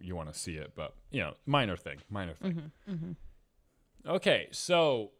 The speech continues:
Speaker 1: should we just dive into the notes and we'll go through this episode, break it down, start to finish, and then
Speaker 2: Yeah.
Speaker 1: we'll go from there?
Speaker 2: Yeah, none of my
Speaker 1: Okay.
Speaker 2: none of my notes are in, like, order, so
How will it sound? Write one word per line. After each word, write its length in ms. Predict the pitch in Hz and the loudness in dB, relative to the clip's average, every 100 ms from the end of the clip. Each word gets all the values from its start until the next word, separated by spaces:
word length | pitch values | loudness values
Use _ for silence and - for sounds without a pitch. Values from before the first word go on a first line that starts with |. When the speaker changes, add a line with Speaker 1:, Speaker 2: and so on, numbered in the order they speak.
| _ _ _ - | _ _ _ -10
Speaker 1:
should 260 | - - 156 | -4 0 2
we 80 | |
just 280 | 160 170 - | 2 0 2
dive 300 | 156 151 139 | 6 6 6
into 280 | 135 147 156 | 2 0 0
the 80 | 143 | 0
notes 360 | 120 131 151 | 2 0 0
and 100 | 139 | 0
we'll 100 | 123 | 0
go 180 | 113 117 | 2 0
through 200 | 110 117 | 0 0
this 140 | 113 113 | 0 0
episode, 420 | 104 117 113 104 | -2 0 0 0
break 200 | 107 104 | -2 -2
it 100 | - | 0
down, 400 | 104 101 107 104 - | 0 0 -2 -4 -8
start 320 | - 107 104 | 0 0 0
to 60 | |
finish, 480 | - 107 120 131 - - | -4 -2 -2 -4 -6 -2
and 300 | 101 98 95 | -2 0 0
then 220 | 98 95 | 0 0
Speaker 2:
Yeah. 60 | 98 | 0
Speaker 1:
we'll 360 | 95 92 92 - _ _ - - | 0 0 -2 -6 _ _ -20 -10
go 140 | 107 98 | -6 -4
from 140 | 107 | -4
there? 200 | 139 127 - - _ _ _ | -4 -6 -12 -20 _ _ _
Speaker 2:
Yeah, 160 | 202 - | -14 -8
none 200 | 185 202 | -2 0
of 60 | |
my 160 | 202 202 | 2 2
Speaker 1:
Okay. 320 | 156 131 82 - - | 4 2 0 -6 -8
Speaker 2:
none 280 | 196 208 | 0 2
of 60 | 233 | 2
my 100 | 226 | 2
notes 260 | 190 185 - | 2 0 -2
are 60 | 160 | -2
in, 440 | 165 160 156 170 - | -2 -2 -6 -10 -8
like, 280 | 156 - - | -8 -8 -10
order, 360 | 160 160 214 254 | -6 -4 -6 -8
so 560 | - - 160 156 156 | -14 -6 -4 -2 -4